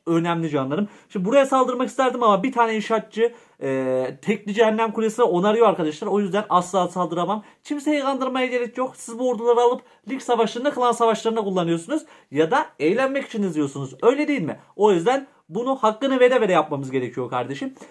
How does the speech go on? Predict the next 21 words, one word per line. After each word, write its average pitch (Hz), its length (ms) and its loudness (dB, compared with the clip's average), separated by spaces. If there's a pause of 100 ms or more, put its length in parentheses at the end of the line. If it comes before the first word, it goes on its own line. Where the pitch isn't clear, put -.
(260)
Şöyle 254 280 4
bakıyorum, 254 380 -2
bu 214 140 6
arada 208 180 0
dört 226 200 2
tane 208 240 0
deprem 214 320 2
alıyordum 190 540 -2
bu 175 280 4
orduya 156 280 4
normalde. 151 600 -2
Onda 170 340 2
da 294 40 2
üçlük 202 300 -2
atıyoruz 165 360 -2
arkadaşlar 175 440 -2
ama 190 160 -2
emin 190 260 -2
olun 208 260 0
bu 226 80 -8
şekilde 180 520 -4